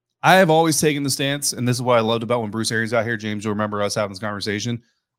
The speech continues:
I would rather see a team, a competitor, go down competing than go down hiding. And we've seen these, this Buccaneers team go down hiding way too much this season. This team has lost its entire edge,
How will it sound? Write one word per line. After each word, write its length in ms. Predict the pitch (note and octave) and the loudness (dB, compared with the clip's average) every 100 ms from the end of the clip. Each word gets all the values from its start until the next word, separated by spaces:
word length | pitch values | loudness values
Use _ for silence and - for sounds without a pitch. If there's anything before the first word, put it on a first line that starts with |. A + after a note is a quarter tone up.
| - | 0
I 120 | C#3+ G3+ | 4 6
would 160 | G#3 | 6
rather 300 | D#3 D#3 D3 | 4 2 2
see 220 | C3+ C#3 | 0 0
a 60 | A2+ | -2
team, 500 | - C3+ C#3+ D3+ D#3 - | 0 0 0 -2 -8 -8
a 60 | A#2+ | -4
competitor, 640 | A2+ G#2+ C3 C3 C3+ C#3 _ _ _ - | -2 2 2 2 -2 -4 _ _ _ 0
go 140 | C3 | 2
down 280 | B2+ B2+ B2+ | 2 0 -2
competing 640 | A2+ G2 C3 C#3 D#3 D#3+ _ _ _ _ _ _ _ - | -8 -2 2 2 0 -4 _ _ _ _ _ _ _ 2
than 160 | B2 | 2
go 200 | A2 B2 | 4 4
down 280 | A#2 A2 G2+ | 4 2 0
hiding. 440 | F#2+ G#2 F#2+ - - _ _ | -4 -8 -8 -16 -20 _ _
And 180 | A#2 A2+ | 0 4
we've 200 | C3+ C3 | 4 4
seen 180 | C#3 B2+ | 0 -2
these, 160 | B2 B2 | -6 -4
this 180 | A#2+ | -4
Buccaneers 540 | A2+ A#2+ A2 A2 G#2 - | 0 0 0 -4 -2 -4
team 260 | A2+ G#2 | -4 -6
go 160 | G2 G#2+ | -2 2
down 200 | G#2+ G2 | 2 0
hiding 580 | G2 G#2+ G2+ G2 A2 F#2+ | 0 -2 -2 -6 -10 -6
way 220 | G#2+ G#2+ | -2 -2
too 200 | F#2+ F#2 | -4 -10
much 280 | F#2 G#2+ - | -14 -12 -12
this 180 | D3+ - | -8 -10
season. 320 | - - A#2+ _ _ _ - | -10 -18 -20 _ _ _ -2
This 140 | A2+ | 2
team 200 | C3 B2 | 4 2
has 120 | A2 | 2
lost 340 | G#2+ G#2+ G#2 A2 | 0 0 -2 -6
its 160 | - | -10
entire 420 | G2 - A2+ C#3 | -8 2 4 4
edge, 360 | A#2 G#2 G2+ | 2 -4 -6